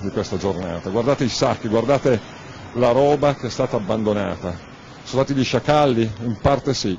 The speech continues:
in parte ovviamente l'alluvione. Qui adesso a quest'ora non c'è nessuno, hanno smesso di lavorare, però è da questa mattina alle sei che ci sono operai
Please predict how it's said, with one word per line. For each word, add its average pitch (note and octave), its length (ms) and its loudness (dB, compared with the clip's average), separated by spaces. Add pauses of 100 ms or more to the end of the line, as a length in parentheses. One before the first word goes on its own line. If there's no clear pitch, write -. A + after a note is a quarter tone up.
in G#2 140 -4
parte A2 380 0
ovviamente G#2 420 0
l'alluvione. F#2+ 640 0 (720)
Qui B2 200 2
adesso A2 360 0
a - 20 -8
quest'ora A2+ 300 -2
non G2+ 140 -2
c'è G2 140 -6
nessuno, G2+ 440 0
hanno F#2+ 340 0 (120)
smesso G#2+ 440 -2
di G2+ 80 -2
lavorare, F#2+ 540 0 (500)
però A2+ 260 0 (100)
è G#2+ 60 -8
da G2 120 -4
questa G#2+ 240 -4
mattina A2+ 340 2
alle G2 180 2
sei F2+ 520 2
che - 120 -12
ci - 100 -16
sono G2+ 300 -8
operai G2+ 580 2